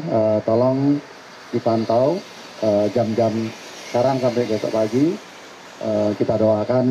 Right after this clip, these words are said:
malam ini berjalan dengan baik, dan kita sesuai dengan, eh, gagasan atau perintah Pak Presiden agar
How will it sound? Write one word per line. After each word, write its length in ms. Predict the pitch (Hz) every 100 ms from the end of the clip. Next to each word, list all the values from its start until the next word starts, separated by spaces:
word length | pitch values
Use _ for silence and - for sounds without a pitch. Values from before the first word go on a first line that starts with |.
| 127
malam 240 | 117 110
ini 320 | 101 110 120
berjalan 400 | 107 98 104 101 98
dengan 220 | 98 98
baik, 280 | 101 127 147 - - - - -
dan 340 | 110 107 104 95
kita 580 | 110 120 120 120 120 123 - - - - -
sesuai 400 | 120 123 113 113
dengan, 260 | 110 107 107 104 101 98 98 - -
eh, 760 | 107 101 101 98 98 95 92 92 - - - - -
gagasan 540 | 120 113 113 135 120
atau 140 | 120 107
perintah 300 | 110 107 107
Pak 80 | 107
Presiden 460 | 101 104 120 113 107
agar 400 | 101 104 98